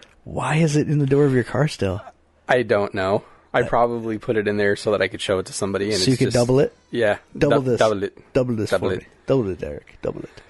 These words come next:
Speaker 2: Like, it's funny 'cause the, one of the things I remember about him is that his wife, his girlfriend's name was Gina.
Speaker 1: Yeah,
Speaker 2: So I'm surprised,
Speaker 1: Gina.
Speaker 2: so I'm surprised he didn't call the album Genocide. <laughs>
Speaker 1: Oh, that
Speaker 2: He
Speaker 1: would've been
Speaker 2: should've.
Speaker 1: so
Speaker 2: He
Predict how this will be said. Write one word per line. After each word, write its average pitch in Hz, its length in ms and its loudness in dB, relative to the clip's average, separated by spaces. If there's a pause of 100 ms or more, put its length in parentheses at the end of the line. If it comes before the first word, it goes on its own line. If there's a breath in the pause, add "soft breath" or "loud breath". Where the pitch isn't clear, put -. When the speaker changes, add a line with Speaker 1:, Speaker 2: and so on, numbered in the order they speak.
(120)
Speaker 2:
Like, 151 200 4
it's 160 140 -4
funny 160 220 2
'cause 131 160 -2
the, 131 120 2
one 143 300 0
of 151 60 0
the 135 80 -4
things 147 220 2
I 120 60 8
remember 117 280 2
about 95 260 2
him 95 120 -4
is 92 100 -6
that 95 80 -2
his 95 160 -6
wife, 92 240 0
his 98 140 -10
girlfriend's 98 460 0
name 95 140 -2
was 87 140 -6
Gina. 92 440 -4 (120)
Speaker 1:
Yeah, - 240 0
Speaker 2:
So - 80 -2
I'm 123 80 2
surprised, 139 380 4
Speaker 1:
Gina. - 100 -12
Speaker 2:
so 151 120 2
I'm 139 60 2
surprised 160 320 4
he 156 100 4
didn't 131 200 2
call 120 220 4
the 113 100 2
album 104 380 0
Genocide. 101 800 0
<laughs> - 80 -20
Speaker 1:
Oh, - 560 2
that 190 140 4 (120)
Speaker 2:
He - 80 0
Speaker 1:
would've - 20 6
been 175 160 8
Speaker 2:
should've. 160 140 6
Speaker 1:
so 98 100 0
Speaker 2:
He 92 40 0